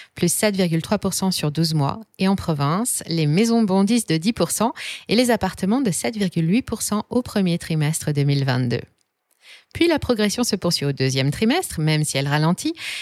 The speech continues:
respectivement plus deux pour cent et plus un virgule quatre pour cent seulement. Les prix ont atteint un plafond. Certains stagnent, d'autres baissent, et si on a du mal à s'en rendre compte, c'est que ça ne baisse pas partout,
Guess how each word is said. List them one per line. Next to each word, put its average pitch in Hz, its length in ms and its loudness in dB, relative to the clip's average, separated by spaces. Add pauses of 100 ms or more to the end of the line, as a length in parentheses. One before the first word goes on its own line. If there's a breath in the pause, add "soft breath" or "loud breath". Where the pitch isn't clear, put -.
(200 loud breath)
respectivement 220 680 0
plus 160 240 -2
deux 147 80 -2
pour 135 200 -4
cent 240 360 -2
et 202 140 0
plus - 280 -2
un 202 140 2
virgule 156 300 0
quatre 233 260 -2
pour 165 200 -6
cent 240 120 -2
seulement. 151 440 -2 (760 loud breath)
Les 185 140 0
prix 311 220 -2
ont 277 60 4
atteint 254 300 0
un 220 80 2
plafond. 175 440 -2 (340)
Certains 147 400 -2
stagnent, 262 600 -2
d'autres 208 380 -2
baissent, - 560 -4
et 170 180 2
si - 160 -2
on 185 80 0
a 160 80 2
du 156 140 0
mal 190 160 2
à 156 40 0
s'en 156 140 -2
rendre 180 240 2
compte, 214 360 -6 (420 loud breath)
c'est 180 120 -4
que 170 60 -4
ça 175 140 0
ne 170 80 2
baisse 175 180 0
pas 285 120 0
partout, 247 500 -2